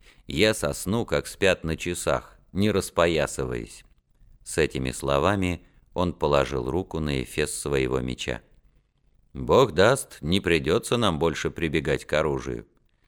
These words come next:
Спокойной ночи, или, вернее сказать, доброго утра. До рассвета, друг, и кто первый проснётся, разбудит другого».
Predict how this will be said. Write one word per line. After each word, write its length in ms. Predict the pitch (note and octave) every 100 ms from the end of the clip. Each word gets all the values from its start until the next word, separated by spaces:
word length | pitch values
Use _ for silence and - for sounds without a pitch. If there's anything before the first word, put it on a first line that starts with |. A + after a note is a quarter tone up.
| _ _ -
Спокойной 640 | - - C3 C#3+ A#2 G2+
ночи, 500 | D#2 D2+ - C2+ B1+ _ _ _ _ _
или, 200 | - D2+
вернее 460 | C#2+ C#2+ D2+ D2+ C2+
сказать, 600 | - D2 C#2 D2 - -
доброго 600 | A1+ B1+ F2 G#2 G2 F#2
утра. 500 | E2+ D2+ F2 D2 C2 - _ _ _ -
До 200 | C#2+ E2
рассвета, 720 | F#2+ - - D2+ A2 A#2 F#2+
друг, 420 | D#2+ D2+ B1 - _ _
и 80 | D#2
кто 240 | E2 - D2
первый 420 | D#2+ D#2+ C2 B1+
проснётся, 840 | B1 C#2 - F#2+ D3+ - C#2 B1+ _ _
разбудит 640 | - D2+ B1+ A#1+ A2 G2
другого». 500 | A#1+ C2+ B1 C2 A#1+